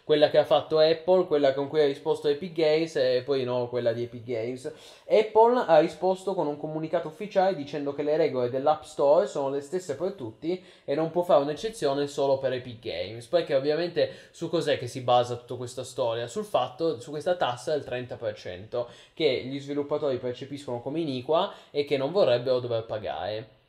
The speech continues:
Peccato che questa tassa del trenta per cento, eh, per quanto possiamo, cioè io posso anche essere d'accordo ovviamente, cioè fin qua sono i fatti, ok?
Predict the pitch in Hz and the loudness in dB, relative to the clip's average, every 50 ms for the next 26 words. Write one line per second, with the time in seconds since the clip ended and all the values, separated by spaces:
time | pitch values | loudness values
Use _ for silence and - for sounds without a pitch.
0 | _ _ - 214 214 240 196 - 202 - 196 - 165 175 202 - - - 147 135 | _ _ 0 2 4 6 4 4 4 2 2 4 6 6 6 4 2 -4 -6 -4
1 | - 151 - 165 170 - - 147 139 - 170 165 165 160 147 175 185 185 - - | -4 -4 -2 -2 -4 0 -2 -2 -2 -2 -4 -4 -4 -4 -2 -2 -4 -4 -2 -2
2 | 170 175 185 180 170 135 - - - - - - - 131 - - 147 143 143 151 | -2 -2 0 2 2 2 2 2 -6 -18 -20 -10 -10 -6 2 2 2 2 4 2
3 | 156 165 180 180 190 - 147 147 143 143 - 147 139 131 131 131 127 131 131 127 | 2 2 2 0 -4 -4 -4 -6 -6 -4 -2 0 0 0 2 0 0 0 0 0
4 | - - - 156 131 - - - - 64 104 139 143 139 135 123 120 - 123 120 | -2 -4 -2 -2 -2 -2 -4 -14 -18 -10 -4 -4 -4 -2 -4 -10 -8 -8 -8 -8
5 | 120 131 135 131 - 139 131 123 123 120 - 135 127 127 123 123 123 113 117 127 | -6 -8 -8 -6 -4 -2 0 0 0 0 2 2 2 2 2 0 -4 -4 -2 -2
6 | 120 120 123 123 123 - 123 107 - 143 147 123 120 - 175 175 170 208 226 226 | -2 -2 -4 -4 -4 -4 -4 -4 -2 -2 -2 -2 -2 -4 -8 -2 2 2 2 4
7 | 226 175 147 135 117 - 127 104 101 - - _ - 98 98 82 117 - - 127 | 2 -2 -2 -2 -2 -2 -4 -4 -4 -8 -14 _ -10 -8 -6 -6 -6 -4 -4 -2
8 | 127 123 127 127 | -2 -2 -4 -4